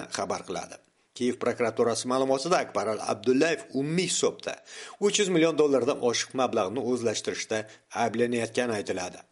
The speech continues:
Tatyana Karimovani singlisi Tamara Sobirovaning o'g'li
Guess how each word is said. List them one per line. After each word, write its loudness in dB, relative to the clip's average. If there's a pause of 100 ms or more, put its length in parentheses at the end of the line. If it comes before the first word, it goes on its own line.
(180)
Tatyana 2
Karimovani 2
singlisi 2
Tamara 2 (100)
Sobirovaning 2 (220)
o'g'li 4